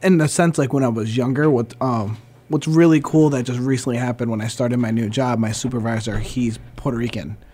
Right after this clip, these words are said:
and he's from Puerto Rico. And, um, just some of his, he's like, "Yeah, I grew up in Puerto Rico. I came, I moved to New Jersey," and, like, uh, told me a little bit of his story and how he got to Pittsfield and where he is now as a supervisor for, um, D T A.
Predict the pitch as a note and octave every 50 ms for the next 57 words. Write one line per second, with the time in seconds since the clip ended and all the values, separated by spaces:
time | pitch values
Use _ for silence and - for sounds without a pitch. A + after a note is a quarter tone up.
0 | - - - - - - - B2 B2+ B2+ A2+ - - D3 C#3 B2+ - - B2+ B2
1 | B2 B2+ B2 C3 G#2 F#2+ - - - - A2+ A#2+ A#2 A2+ A2 G#2+ G#2+ G#2+ G#2+ -
2 | - - _ _ _ _ _ _ _ _ _ - A2+ B2+ A2 G2+ F#2 F2+ G#2 A#2+
3 | - - - - - - - - - - C#3+ C3+ B2+ - - E3+ D#3 D3+ C#3+ C3
4 | A#2+ A#2 D3 D3 D3 C#3 C3+ C3+ - B2+ A#2+ D3 G3+ G3+ F3 D#3+ D3+ D#3 D#3+ D#3
5 | - D#3 C3+ - D#3 C3+ B2+ C3+ E3+ F3 - F3 E3+ E3+ E3 E3+ D3+ A#2+ - -
6 | C#3+ D3 D3 D3 D3+ D3+ D3 C#3+ - - - - - - C3+ C#3+ C3+ C3+ - C3+
7 | B2 A#2 A2+ C#3+ D#3 D3+ D3+ - D#3+ D#3 D#3+ D#3 D3+ D3 B2+ B2 A#2 A2+ G#2+ -
8 | A#2+ A2+ A2+ G#2+ F#2+ - - - - - - - - D3+ C#3 C3 B2+ C3 C3+ B2+
9 | A#2 B2 A2+ F#2+ G2 - - - F#3+ F3+ F3 E3+ E3 D3+ C#3+ A#2+ A2+ A#2+ A#2+ A#2
10 | A#2 G#2+ G#2 - G#2 - - - - - - D#3 - - D3+ C3+ B2+ A#2+ A2+ A2+
11 | A2 A#2 B2 G#2+ G2+ A#2 B2 A#2+ A2 B2+ D3 C#3+ A#2+ G#2+ - G#2 - - C#3 D3
12 | C3 A#2+ A2+ A2 G#2 F#2 F#2+ - - F2+ F#2+ F#2 - - - - G2+ F#2 E2 D#2
13 | D#2+ A2+ - - - - - - - - - - - - C3 A#2 - - A2 A#2